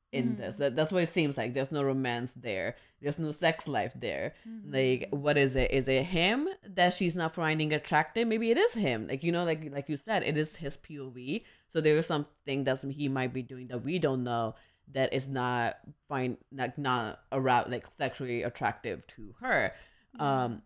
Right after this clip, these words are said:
Speaker 1: so they need to kinda have an open conversation, like, "Hey, this is the issues that I'm having, which is concerning me on why I don't wanna get married.
Speaker 2: Yeah.
Speaker 1: Um, if you think that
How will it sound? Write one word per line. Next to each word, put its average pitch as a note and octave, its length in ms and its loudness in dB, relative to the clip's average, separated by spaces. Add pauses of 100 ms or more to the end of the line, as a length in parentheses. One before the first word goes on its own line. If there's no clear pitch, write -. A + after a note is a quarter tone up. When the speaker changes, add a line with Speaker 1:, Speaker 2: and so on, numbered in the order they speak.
Speaker 1:
so D3 280 0
they C#3 140 4
need C3+ 160 0
to C#3+ 80 -6
kinda C3+ 240 -2
have C3 200 0
an - 80 -2
open C3 240 -2
conversation, B2+ 540 -4
like, A#2 160 -2
"Hey, C3+ 120 -2
this C3+ 160 -4
is D#3 60 -10
the F#3+ 140 -4
issues E3 240 -4
that D3 120 0
I'm C#3+ 80 0
having, B2+ 340 0
which B2+ 220 -6
is A#2+ 100 -20
concerning B2+ 500 -8
me A#2+ 120 -4
on A#2 140 -12
why A2 220 -4
I B2+ 60 -4
don't A#2 240 -8
wanna B2+ 180 -4
get A#2 220 -4
married. B2 460 -4 (260)
Speaker 2:
Yeah. C#3+ 320 2
Speaker 1:
Um, C3+ 180 0
if - 220 -4
you C#3 140 -8 (100)
think C3+ 460 -2
that A#2+ 420 -2